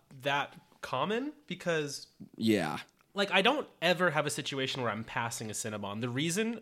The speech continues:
Speaker 1: I'm sure that I don't eat Cinnabon all the time is 'cause there's never one near me.
Speaker 2: Yeah, 'cause you're, you're never in malls or airports. <laughs>
Speaker 1: Correct. But, like, fuck me. I would, I would say probably the next time I see a Cinnabon, I'm going to get one because it's been years and I
Speaker 2: Yeah, I,
Speaker 1: dream
Speaker 2: you
Speaker 1: of it.
Speaker 2: gotta.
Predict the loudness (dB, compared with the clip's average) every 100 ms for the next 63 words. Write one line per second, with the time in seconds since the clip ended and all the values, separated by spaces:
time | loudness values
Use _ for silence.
0 | -4 -2 -2 0 0 2 0 0 0 -2
1 | -2 -2 0 0 -2 -2 0 0 -2 -2
2 | -2 0 -2 -4 -4 -4 -4 0 2 2
3 | 0 0 -2 -4 -4 -8 -16 -20 _ _
4 | 2 8 12 12 12 12 12 12 12 12
5 | 12 12 12 12 12 10 6 4 6 8
6 | 8 8 4 2 -4 0 2 0 -4 -2
7 | 2 2 0 -2 -4 -12 -20 -14 -6 -4
8 | -4 -6 -4 -2 -2 2 4 6 6 6
9 | 6 6 6 4 4 6 8 8 8 6
10 | 6 4 2 0 0 0 2 2 0 0
11 | 0 0 0 0 0 0 0 0 4 4
12 | 4 0 -4 -8 -8 -8 -10 -8 -4 -4
13 | -2 0 0 0 -2 -4 -6 -10 -10 -6
14 | -6 0 4 6 4 2 6 6 6 4
15 | 4 8 8 8 6 0